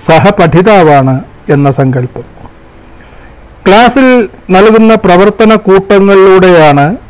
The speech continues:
ഇത് സാധ്യമാകുന്നത്. പ്രവർത്തനങ്ങൾ പ്ലാൻ ചെയ്യുന്നത് എത്രമാത്രം പ്രാധാന്യമുള്ളതാണെന്ന് ഇത് കാണിക്കുന്നു. ആക്ടിവിറ്റികളുടെ സ്വഭാവത്തെ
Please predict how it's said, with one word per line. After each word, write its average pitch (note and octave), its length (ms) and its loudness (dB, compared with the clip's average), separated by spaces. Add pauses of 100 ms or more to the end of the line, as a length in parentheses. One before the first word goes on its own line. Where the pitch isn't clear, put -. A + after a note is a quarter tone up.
(140)
ഇത് D#3+ 160 0
സാധ്യമാകുന്നത്. C#3 760 -2 (840)
പ്രവർത്തനങ്ങൾ A#3 580 0 (120)
പ്ലാൻ G3+ 280 2
ചെയ്യുന്നത് G#3 460 2 (160)
എത്രമാത്രം G3+ 560 0
പ്രാധാന്യമുള്ളതാണെന്ന് F3+ 1160 2 (140)
ഇത് D#3+ 180 0
കാണിക്കുന്നു. C#3 560 -2 (960)
ആക്ടിവിറ്റികളുടെ A#3 800 0
സ്വഭാവത്തെ G#3 680 0